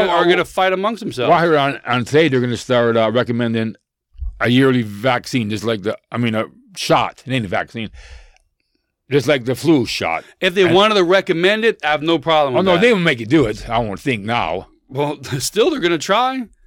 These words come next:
Speaker 1: I went to the doctor's office the other day, and the girl made me put a mask on.
Speaker 2: Where?
Speaker 1: At the doctor's office. I said, "What?" I go, "Listen, you really think it's gonna help
Speaker 2: I,
Speaker 1: me?"
Speaker 2: it's just doctor's office. I think. I don't know
Speaker 1: Yeah.
Speaker 2: why.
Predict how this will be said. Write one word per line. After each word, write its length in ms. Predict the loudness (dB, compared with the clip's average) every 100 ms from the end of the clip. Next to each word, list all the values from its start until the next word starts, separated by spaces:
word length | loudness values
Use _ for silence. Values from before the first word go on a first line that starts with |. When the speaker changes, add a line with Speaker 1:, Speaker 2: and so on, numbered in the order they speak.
| -20 _
Speaker 1:
I 120 | 0
went 160 | 0 0
to 60 |
the 100 | 0
doctor's 320 | 0 0 0 0
office 240 | -2 -2
the 60 | -2
other 140 | -2
day, 140 | 0
and 80 | 0
the 40 | 0
girl 120 | 0
made 80 | 0
me 40 |
put 60 | -2
a 40 |
mask 340 | -2 -2 -4 -6
on. 260 | -8 -8 -14 _ -18 -12
Speaker 2:
Where? 420 | -6 -4 -4 -6 -8
Speaker 1:
At 200 | -8 -6
the 100 | -6
doctor's 360 | -2 -2 -2 -2
office. 340 | -2 -4 -12
I 40 | -10
said, 160 | -6
"What?" 120 | -4 -2
I 60 |
go, 120 | 0
"Listen, 300 | 2 2 0
you 80 | 0
really 140 | 2 2
think 100 | 2
it's 100 | 2
gonna 140 | 2
help 140 | 2
Speaker 2:
I, 20 | 2
Speaker 1:
me?" 60 |
Speaker 2:
it's 120 | 0 0
just 100 | 2
doctor's 280 | 0 0
office. 160 | -2 -2
I 60 | -2
think. 120 | -2
I 80 | 0
don't 180 | 2 4
know 60 |
Speaker 1:
Yeah. 100 | 4
Speaker 2:
why. 240 | 2 -2